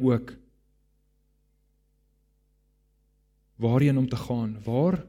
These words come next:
leer ons dan om te sien en op die einde te let van sulke mense? Is dit nie hier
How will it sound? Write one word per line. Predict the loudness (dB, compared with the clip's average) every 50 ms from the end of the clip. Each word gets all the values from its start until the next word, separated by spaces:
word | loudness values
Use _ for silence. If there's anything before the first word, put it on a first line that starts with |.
| -16 -10
leer | -4 0 2 2 2 2 0
ons | 0 2 2 2 2 2
dan | 0 -2 -4 -4 -8 -12 _ _ _ _ _ _ _ _ _ _ _ _ _ _ _ -4
om | -2 0 0
te | 0 -2
sien | 0 2 4 4 4 4 0 -2 -6 -16 -20 _ _ _ _ _ 0 2
en | 2
op | 4 4
die | 2 2 2
einde | 4 4 6 4 4
te | 4 2 2
let | 2 2 0 -2 -4
van | -6 -6
sulke | -4 -4 -4 -4 -4 -2
mense? | -2 -2 -2 -2 -6 -8 -12 -14 -16 -16 _ _ _ _ _ _ _ _ _ _ _ _ _ _ _
Is | -6 -4 -4
dit | -2 0 0
nie | 2 2
hier | 4 6 6 8 6 6